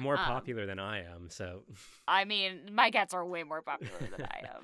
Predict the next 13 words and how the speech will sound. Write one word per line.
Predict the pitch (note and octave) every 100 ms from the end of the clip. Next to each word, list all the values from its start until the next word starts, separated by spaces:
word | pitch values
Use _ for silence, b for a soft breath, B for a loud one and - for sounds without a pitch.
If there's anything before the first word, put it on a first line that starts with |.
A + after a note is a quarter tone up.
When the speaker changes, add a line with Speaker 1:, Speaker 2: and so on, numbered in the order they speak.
| C4+ C4+
Speaker 1:
<laughs> |
Speaker 2:
am. | C4+ - C#4 - C#4+ C4+ -
<laughs> | - - - - -
But | F#3 F#3+
yeah, | A#3+ C4+ E3 -
and | F#3 F#3+ F3
so | - G#3
they | F3+ G3+
make | G#3+ G#3 -
a | F#3
really | F3 E3+ F3
good | E3 D#3 D3+ -
Syrah | - F#3+ F3+ D#3 C#3 D#3+